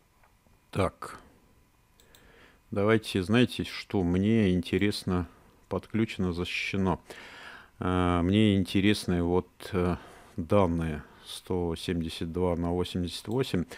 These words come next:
И давайте проверим скорость на два и четыре. Вот у меня скорость интернета.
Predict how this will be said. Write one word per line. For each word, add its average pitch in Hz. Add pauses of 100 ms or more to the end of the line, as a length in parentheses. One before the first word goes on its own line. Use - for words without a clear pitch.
(460)
И 123
давайте 98
проверим 92
скорость -
на 90
два 90
и 95
четыре. 85 (300)
Вот 82
у 82
меня 80
скорость -
интернета. 110